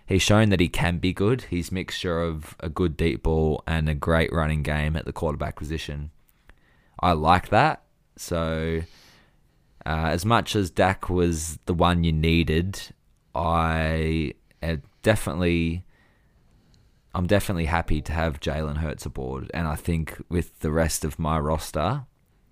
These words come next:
he can be a good impact player. So,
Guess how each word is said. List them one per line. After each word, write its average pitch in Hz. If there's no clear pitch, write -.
he 85
can 78
be 78
a 78
good 76
impact -
player. 65
So, 73